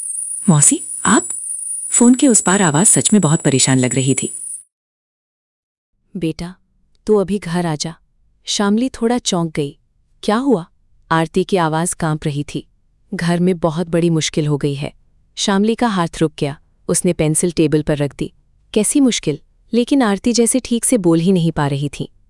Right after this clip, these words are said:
Speaker 2: "तू बस जल्दी आ जा बेटा, अभी आ जा।" शामली ने केबिन के बाहर की तरफ देखा, फिर धीमे से बोली, "लेकिन मौसी, मैं अभी ऑफिस में हूँ, काम चल रहा है, मैं अभी कैसे आ सकती हूँ?" फोन के उस बार कुछ सेकंड तक सन्नाटा रहा, फिर आरती की आवाज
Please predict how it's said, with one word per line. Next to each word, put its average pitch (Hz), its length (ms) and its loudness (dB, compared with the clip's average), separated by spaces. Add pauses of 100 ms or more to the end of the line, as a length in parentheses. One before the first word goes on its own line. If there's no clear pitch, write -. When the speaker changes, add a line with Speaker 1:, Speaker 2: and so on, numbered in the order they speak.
(140)
Speaker 2:
"तू 214 100 4
बस 175 400 -2 (320)
जल्दी 180 320 4
आ 160 100 2
जा 160 140 0
बेटा, 147 300 -4 (440)
अभी 180 240 2
आ 160 120 2
जा।" 147 180 -8 (320)
शामली 175 440 2
ने 190 100 4
केबिन 160 340 2
के 156 160 -6
बाहर 151 260 0
की - 140 -6
तरफ 147 240 -2
देखा, 143 320 -6 (360)
फिर 233 120 2
धीमे 170 320 4
से - 120 0
बोली, 143 320 -2 (320)
"लेकिन 185 300 2
मौसी, 165 380 0 (260)
मैं 196 120 4
अभी 180 180 2
ऑफिस 170 360 0
में 208 100 4
हूँ, 147 160 -2 (300)
काम 202 220 2
चल 165 220 2
रहा 143 200 0
है, 135 180 -6 (320)
मैं 190 120 6
अभी 190 160 2
कैसे 175 300 0
आ 240 80 0
सकती 156 320 -2
हूँ?" 143 160 -2 (260)
फोन 214 280 4
के 208 140 2
उस 190 160 -2
बार 170 200 2
कुछ - 200 0
सेकंड 160 360 0
तक 185 160 -2
सन्नाटा 143 440 0
रहा, 135 300 -4 (340)
फिर 175 140 2
आरती 143 280 0
की 170 140 2
आवाज 151 360 2